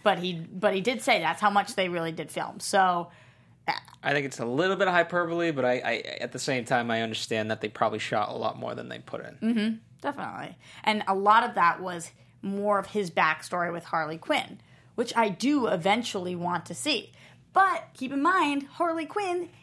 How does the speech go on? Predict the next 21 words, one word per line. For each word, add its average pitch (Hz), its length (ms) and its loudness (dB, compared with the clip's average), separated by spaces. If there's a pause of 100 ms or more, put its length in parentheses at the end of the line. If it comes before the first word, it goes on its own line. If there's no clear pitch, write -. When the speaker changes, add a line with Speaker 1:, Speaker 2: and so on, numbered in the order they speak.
(120)
Speaker 1:
is 339 320 -2 (300)
maybe 339 300 2
getting 339 280 0
a - 20 -4
standalone 320 580 2
movie. 302 440 -4 (160)
You 165 100 -8
don't 190 160 -4
think 214 140 -4
the 202 100 -4
Joker's 208 560 -2 (160)
backstory 240 760 2
and 220 80 2
her 220 160 2
backstory 240 540 4
is 226 80 -4
gonna 226 120 -2
be 226 80 -4
part 233 260 2
of 220 120 -2
that? 269 340 4